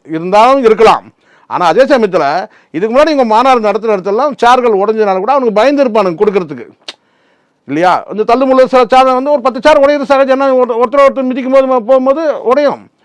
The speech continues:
அந்த மாதிரி வந்து சேர்கள் உடைஞ்சதுனால கூட இவனுக்கு கொடுக்காம கூட விட்டுருக்கலாம்னு கூட நம்ம சொன்னோம். இதெல்லாம் வந்து என்னன்னா, ஒரு நியாயப்படல, ஒரு ஜேர்னலிஸ்டா வந்து யோசிச்சு சொல்றதானே தவிர உண்மை என்னன்னு தெரியாது.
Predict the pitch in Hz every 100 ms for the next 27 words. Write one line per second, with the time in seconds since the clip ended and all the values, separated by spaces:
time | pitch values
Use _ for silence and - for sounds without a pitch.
0 | _ _ _ - 202 254 302 311 277 285
1 | 233 269 269 254 233 233 233 226 226 285
2 | 262 220 247 247 226 240 214 208 226 214
3 | 247 240 196 208 165 226 302 294 269 262
4 | 269 330 233 220 233 294 240 254 285 254
5 | 180 254 269 247 - 277 247 233 262 233
6 | 262 262 214 214 208 220 190 - 226 254
7 | 294 302 269 254 262 240 147